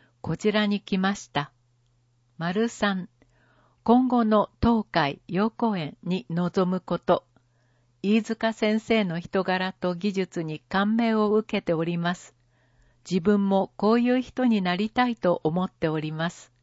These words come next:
そして何より患者さんから、「楽になりました」とのお声が嬉しく、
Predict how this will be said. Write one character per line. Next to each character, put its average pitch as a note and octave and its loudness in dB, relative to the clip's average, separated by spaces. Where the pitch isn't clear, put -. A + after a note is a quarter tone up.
そ G#3 0
し - -6
て G#3+ 0
何 A#3+ 0
よ F3+ 4
り D#3 -4
患 F3+ -4
者 G3 2
さ F#3+ -2
ん F#3+ -4
か F3+ 0
ら、 F3+ -2
「楽 F3 -2
に A3 4
な F3 -2
り F#3+ -2
ま G#3 2
し - -8
た」 F#3+ -4
と A3+ 2
の F3+ 0
お D#3 -4
声 F#3+ 0
が F3+ 2
嬉 F#3+ -2
し - -20
く、 - -8